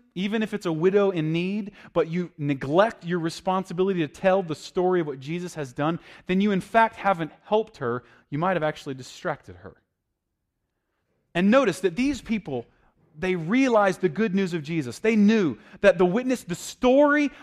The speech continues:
of the apostles was changing lives. And if they were to stop spreading the story of how Jesus had changed lives, then they weren't gonna have anybody to minister to.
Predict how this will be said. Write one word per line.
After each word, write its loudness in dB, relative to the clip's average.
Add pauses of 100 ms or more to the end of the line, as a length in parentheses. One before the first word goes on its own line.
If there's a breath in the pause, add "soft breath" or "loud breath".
of 4
the 0
apostles -2
was -4
changing -2
lives. -2 (140 loud breath)
And 0
if -2
they 6
were 2
to 0
stop -4 (640)
spreading 0
the -2
story -2
of -2
how -2
Jesus -6
had -4
changed -8
lives, -6
then -4
they -2
weren't -2
gonna -6
have -8
anybody -8
to -14
minister -12
to. -20